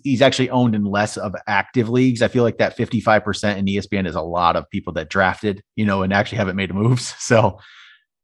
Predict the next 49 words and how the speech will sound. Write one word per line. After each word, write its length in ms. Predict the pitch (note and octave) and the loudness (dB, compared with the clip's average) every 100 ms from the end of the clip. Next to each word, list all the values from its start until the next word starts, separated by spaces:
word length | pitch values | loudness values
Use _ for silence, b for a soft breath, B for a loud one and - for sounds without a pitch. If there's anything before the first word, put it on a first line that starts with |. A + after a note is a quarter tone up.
| _ _ | _ _
Michael 280 | C#3+ D3+ D#3+ | -2 -2 0
Gallup 340 | B2+ B2+ C3+ B2+ | 2 6 6 4
is 100 | G#2+ | -2
an 80 | |
interesting 500 | A2+ G#2+ A2 - A2 | 0 -2 -6 -4 -2
one 120 | A2 G#2 | 0 -2
if 80 | |
he 40 | G2 | -2
comes 220 | G#2 F#2+ | -4 -2
back. 300 | A2+ A2 G#2 | 2 4 4
That 120 | G#2 | 4
offense, 300 | B2+ C3+ B2+ | 4 2 -2
you 60 | D#3 | -4
know, 100 | D#3+ | -4
is 100 | - | -2
solid, 360 | F#3+ C3 F2+ - A#2+ | 0 2 0 -4 -4
but 120 | C3+ B2+ | 2 2
he's 100 | - | 4
still 160 | D3+ | 2
gonna 140 | D3+ D3 | 4 2
be 100 | C#3+ | 0
the 80 | |
number 160 | C#3+ C3 | 0 -2
three. 400 | C3 C3 F#2 - - | -2 -4 -4 -8 -12
It, 140 | G2 - G#2 | -12 -10 -10
it, 160 | A2 | -8
the 80 | G#2 | -2
volume's 360 | G#2+ B2+ B2+ A2+ | 2 4 2 2
not 140 | A#2+ | 0
gonna 100 | A2 | 0
be 120 | G#2+ | -2
maybe 260 | G#2 G2+ F#2+ | 0 -2 -2
amazing, 580 | F2+ F#2+ A#2+ C3 C3 A#2+ | -2 -2 0 0 -2 0
but 200 | - - | 0 -2
he's 200 | G#2 F#2 | -4 -2
an 100 | F#2+ | -4
interesting 380 | G2 F#2 F#2+ E2 | -4 -6 -8 -6
option. 380 | D2+ - E2 D#2+ b b b b b b _ _ _ _ _ | -6 -6 -14 -14 b b b b b b _ _ _ _ _
If 100 | - | -8
you 80 | F3 | 2
go 140 | F#3 G3+ | 4 6
down 200 | G3+ F#3 | 6 6
to 300 | G#2 G2 - | 2 -2 -2
other 260 | B2 D3+ D3 | 4 6 6
running 280 | C#3+ D3 C#3+ | 4 2 4
backs, 420 | D3+ C#3+ - - _ _ _ _ _ _ _ _ - | 2 2 -8 -20 _ _ _ _ _ _ _ _ -4
Ramondre 420 | C3+ D3 F3 F3 D#3+ | 2 4 4 2 2
Stevenson, 640 | D#3 D3+ D3+ D#3+ D#3+ C#3 _ _ _ _ _ - | 0 0 0 -4 -8 -10 _ _ _ _ _ -10
he, 220 | B2 | -10